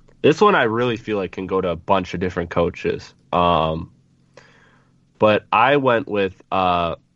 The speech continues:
I went with, I went with Brad Stevens, um, just because of what he did with Boston, um,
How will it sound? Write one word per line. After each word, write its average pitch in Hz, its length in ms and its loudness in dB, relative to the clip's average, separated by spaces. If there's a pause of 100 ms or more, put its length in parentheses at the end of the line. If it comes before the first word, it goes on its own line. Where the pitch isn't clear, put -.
(520)
I 110 120 2
went 123 220 2
with, 104 220 -2 (100)
I 120 80 2
went 143 200 2
with 101 120 -6
Brad 92 240 -2
Stevens, 85 640 -12 (300)
um, 87 480 -2
just 95 220 -8
because 98 320 -4
of 92 60 -4
what 92 180 2
he 95 120 -2
did 90 220 2
with 90 220 -2
Boston, 85 760 0 (220)
um, 85 440 0